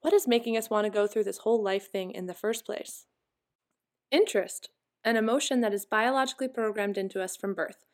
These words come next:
and is a focal point when it comes to emotions because it's so critical to our existence and our development as a species. A baby opens their eyes and immediately there's interest,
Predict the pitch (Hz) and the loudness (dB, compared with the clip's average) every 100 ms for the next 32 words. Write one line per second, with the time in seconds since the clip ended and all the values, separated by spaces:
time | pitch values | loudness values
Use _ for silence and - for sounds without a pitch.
0 | _ _ _ - 220 240 226 277 277 262 | _ _ _ -2 -2 0 2 2 2 -2
1 | 202 - 196 - 202 190 196 190 214 262 | -2 -2 -6 -4 -6 -6 -6 -2 -2 -2
2 | 180 180 - 202 190 190 190 - 226 247 | -4 -6 -6 -6 -4 -6 -6 -4 0 0
3 | - 233 233 208 - 196 190 185 226 220 | 0 -4 -2 -4 -4 -4 -4 -4 -6 -4
4 | 185 180 - - 196 190 190 180 208 185 | -8 -10 -10 -6 -4 -4 -4 -2 0 -2
5 | 180 180 180 180 - 285 - - - _ | -6 -8 -8 -8 -6 -6 -8 -14 -18 _
6 | _ _ _ _ _ _ _ _ _ - | _ _ _ _ _ _ _ _ _ 0
7 | 220 240 294 254 254 240 240 - 190 202 | 2 4 4 2 0 0 0 2 0 0
8 | 220 214 196 185 185 - 196 190 175 220 | -2 -2 -2 -2 -4 -4 -4 -6 -4 -4
9 | 233 - - - | -2 -4 -10 -14